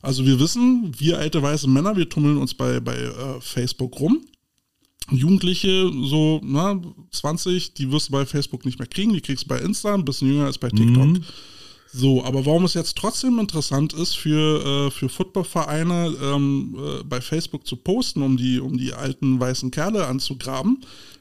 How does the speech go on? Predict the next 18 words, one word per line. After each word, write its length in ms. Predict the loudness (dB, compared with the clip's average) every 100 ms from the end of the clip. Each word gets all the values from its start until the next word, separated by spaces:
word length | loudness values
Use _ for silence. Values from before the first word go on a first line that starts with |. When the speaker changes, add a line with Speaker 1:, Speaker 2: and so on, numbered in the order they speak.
| _ -4
Speaker 1:
die 140 | 0
sind 240 | 2 0 0
mittlerweile 520 | 0 0 2 2 2
ja 140 | 2
meistens 460 | 2 2 0 -2 -4
Eltern 500 | -2 -2 0 2 2
und 220 | 0 0
deren 320 | 2 4 4
Nachwuchs 800 | 4 0 -6 -6 -4 -4 -4 -8 -12 -16 -16 -18 -4
ist 240 | -4 -2
jetzt 200 | -4 0
so 180 | 2 4
im 200 | 2 0
U 100 | -2
zehn, 680 | -2 -4 0 0 0 -2 -2
U 100 | -4
sechzehn 580 | -2 -4 -4 -2 -2 -2
Alter, 420 | -4 -4 -2